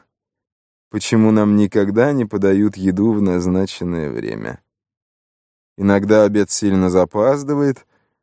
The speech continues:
зато завтрак подают на удивление рано. «Это было задолго до того, как пришел мистер Реддинг?» «Да нет, незадолго. Минут десять, самое большее — пятнадцать».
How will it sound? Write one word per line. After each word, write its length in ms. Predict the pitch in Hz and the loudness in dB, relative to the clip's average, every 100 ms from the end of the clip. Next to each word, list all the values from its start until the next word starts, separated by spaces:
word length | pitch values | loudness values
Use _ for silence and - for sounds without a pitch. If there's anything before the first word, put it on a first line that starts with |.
| _ - | _ -4
зато 380 | 104 110 110 | 0 0 0
завтрак 480 | 101 117 143 - - | 0 2 2 0 -16
подают 400 | - 98 98 101 | -8 -2 0 0
на 80 | 107 | -2
удивление 720 | 98 95 92 98 101 98 92 | -2 0 2 2 2 0 -2
рано. 420 | 80 57 55 57 - _ _ _ _ _ _ _ _ _ _ _ _ | -4 -8 -12 -16 -18 _ _ _ _ _ _ _ _ _ _ _ _
«Это 360 | - 139 - 143 | -4 -4 0 -2
было 560 | 131 147 143 139 135 127 | 2 2 4 4 4 2
задолго 560 | 127 139 175 196 127 | 2 2 4 2 2
до 120 | 110 | 0
того, 360 | 104 104 101 98 | 2 0 0 -2
как 200 | - 92 | -2 -6
пришел 500 | - 101 95 - 98 | -6 -8 -6 -2 0
мистер 480 | 92 92 87 - 90 | 0 -2 -4 -4 -4
Реддинг?» 760 | 92 98 110 117 123 139 - _ _ _ _ _ _ _ _ - | 0 2 2 -2 -8 -8 -12 _ _ _ _ _ _ _ _ -12
«Да 180 | 123 165 | 0 2
нет, 240 | 156 165 | 4 2
незадолго. 640 | 185 170 147 127 147 160 - _ _ - | 2 2 2 2 0 -4 -8 _ _ -4
Минут 320 | 143 147 123 | 2 2 0
десять, 380 | 117 202 - 123 | 2 2 0 -4
самое 340 | - 131 127 | 0 2 2
большее — 400 | 120 123 - 113 | 2 2 2 -4
пятнадцать». 680 | 104 113 120 170 - - | -4 -2 -2 -2 -6 -18